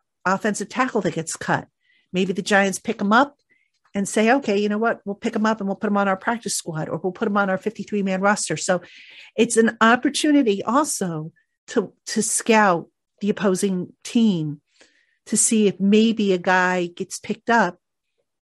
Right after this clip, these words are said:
that, you know, they ran into, that they, that they played against. All right. So a lot can be accomplished for a game that really isn't gonna count for anything in the standings.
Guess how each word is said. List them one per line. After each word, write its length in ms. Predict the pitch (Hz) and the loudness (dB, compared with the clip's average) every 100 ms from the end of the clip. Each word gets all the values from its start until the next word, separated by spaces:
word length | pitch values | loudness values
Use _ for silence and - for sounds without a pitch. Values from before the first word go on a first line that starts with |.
| - | 2
that, 340 | 180 170 - | 4 4 2
you 100 | 196 | -2
know, 140 | 180 170 | -4 -2
they 140 | 185 | -2
ran 180 | 185 208 | -2 0
into, 240 | 226 220 - 196 | -2 -4 -10 -2
that 160 | 190 | 0
they, 160 | 190 185 _ | 2 -2 _
that 160 | 196 190 | -6 -4
they 120 | 196 | -6
played 260 | - 262 269 | 2 2 4
against. 540 | 156 143 139 - - _ _ _ _ _ _ _ _ _ _ _ 208 | -2 -6 -8 -10 -12 _ _ _ _ _ _ _ _ _ _ _ 2
All 80 | |
right. 200 | 220 - | 2 2
So 500 | - 262 240 220 - - | 0 4 6 4 2 -2
a 60 | 220 | 0
lot 400 | 208 247 294 - | 4 4 4 -2
can 380 | - 247 240 240 | -4 -2 -2 -2
be 160 | 233 | -4
accomplished 840 | 202 - 233 226 151 151 - - _ _ _ _ - | -4 -4 -6 -4 -4 -6 -10 -14 _ _ _ _ -2
for 160 | 214 | 2
a 60 | 196 | 2
game 380 | 190 214 220 196 | 2 2 2 0
that 200 | 185 190 | -2 -2
really 460 | 214 269 247 180 | 2 4 4 2
isn't 240 | 175 190 196 | -2 -4 -6
gonna 160 | 185 | -8
count 480 | 180 220 196 170 - _ _ | -6 -4 -4 -6 -10 _ _
for 120 | - 190 | -6 -2
anything 440 | 196 196 185 180 | -2 -2 -4 -4
in 100 | 175 | -6
the 60 | 156 | -6
standings. 840 | - 165 175 160 - - - | -2 0 0 -2 -10 -14 -16